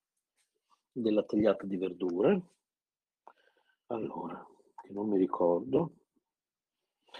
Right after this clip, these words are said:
Ah, devo tagliare il tofu a cubetti per la tagliata di verdure. Manca ancora il tofu a cubetti. Allora, prendiamo una confezione di tofu. Io uso quello di Aldi, perché è una confezione bella grande, un ottimo rapporto qualità-prezzo.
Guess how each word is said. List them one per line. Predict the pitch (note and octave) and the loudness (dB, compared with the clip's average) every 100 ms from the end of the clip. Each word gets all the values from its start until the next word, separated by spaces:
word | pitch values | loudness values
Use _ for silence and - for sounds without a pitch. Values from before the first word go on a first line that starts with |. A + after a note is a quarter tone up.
| - | -6
Ah, | A#2+ B2+ A#2+ | 2 4 6
devo | A2+ A2+ A2 | 6 6 6
tagliare | A#2+ A2+ A#2 | 8 10 10
il | A#2 A#2 | 8 6
tofu | A#2+ A#2 B2 | 4 4 2
a | |
cubetti | - C3 G2+ - - G2+ - _ _ _ _ _ _ _ - | -2 0 -2 -2 -10 -10 -12 _ _ _ _ _ _ _ -14
per | G#2+ | -10
la | G#2+ | -8
tagliata | - G#2+ G#2 - | -4 0 0 -2
di | G2+ G#2+ | -4 -4
verdure. | G#2 A2+ - - | -4 -4 -6 -6
Manca | - A#2+ - - | -6 -8 -6 -8
ancora | - A#2+ | -4 -4
il | A2 | -4
tofu | - C#3 C#3 - | -4 -2 0 2
a | B2 | 2
cubetti. | D#3+ - - _ - - - _ _ _ _ _ _ _ _ _ - | 0 -4 -6 _ -12 -12 -16 _ _ _ _ _ _ _ _ _ -2
Allora, | C3 G2+ | 2 4
prendiamo | C#3 D3 B2 | 6 8 8
una | A2+ | 6
confezione | B2 G#2+ G2+ A#2+ | 2 -2 0 2
di | A#2 C3 | 4 8
tofu. | E3+ A3 - A#2+ | 8 10 8 4
Io | A#2+ | 4
uso | A#2+ A2+ | 4 2
quello | G#2+ B2 A2+ | 2 2 2
di | A2 | 2
Aldi, | G2+ F#2 F#2 G#2+ E3+ - _ _ - - _ | 0 -2 -6 -2 -2 -2 _ _ -20 -20 _
perché | B2+ G#2+ B2+ | -6 -2 -2
è | |
una | A#2 A2+ | -2 -4
confezione | B2 G#2+ A2 C#3+ A#2+ | -8 -8 -6 -4 0
bella | B2+ D3 | 0 0
grande, | A#2+ B2 C#3 C3 | 0 0 0 -2
un | A#2+ A#2 | -4 -4
ottimo | C3+ - C3 A#2+ | -4 -6 -8 -4
rapporto | A2+ - B2+ - | -4 -2 -4 -4
qualità-prezzo. | A2+ A2+ A2 A2 - A#2 C3 _ - D#3+ | -8 -8 -4 -6 -4 -4 -6 _ -2 -2